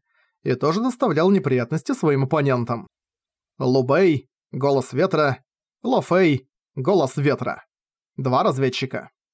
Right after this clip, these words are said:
Лу Бэй был учеником второго черного класса Южного сектора. Кертис потратил немало времени и сил, чтобы найти хорошего разведчика,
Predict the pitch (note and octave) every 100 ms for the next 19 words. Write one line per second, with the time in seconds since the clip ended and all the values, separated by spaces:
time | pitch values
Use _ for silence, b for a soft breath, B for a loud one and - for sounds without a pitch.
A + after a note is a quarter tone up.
0 | _ _ _ _ B2+ B2+ C#3 A#3 F#3+ F#3+
1 | E3 D#3 C#3 G3+ F#3 - D#3 D3+ C3+ D#3+
2 | C#3+ C3+ C3 D#3 - C#3 C#3 C3 B2 A2+
3 | A3 - D#3 C#3+ - _ _ _ _ -
4 | C4 C4+ A#3 G3 A3 A3+ F#3 E3 F#3 F#3+
5 | C#3 G3+ G3 F3 E3 - C#3+ - D3 C#3+
6 | C#3 C#3 C3+ C#3 C3+ C3+ B2 A#2+ C3+ G3+
7 | - - C#3+